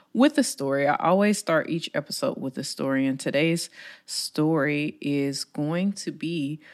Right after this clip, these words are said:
from two thousand seventeen. And if you have been listening to previous episodes, you know that I have been talking about my story in twenty seventeen, coming out of,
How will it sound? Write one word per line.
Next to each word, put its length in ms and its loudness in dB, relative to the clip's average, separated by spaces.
from 560 0
two 240 0
thousand 400 2
seventeen. 560 2
And 160 0
if 160 -6
you 140 -2
have 260 -2
been 160 0
listening 460 2
to 160 -8
previous 440 -2
episodes, 640 -4
you 80 -4
know 220 -4
that 320 -4
I 220 2
have 280 -2
been 140 -2
talking 500 -2
about 600 0
my 360 2
story 640 0
in 300 -2
twenty 260 -4
seventeen, 720 -4
coming 340 -4
out 320 -6
of, 360 -2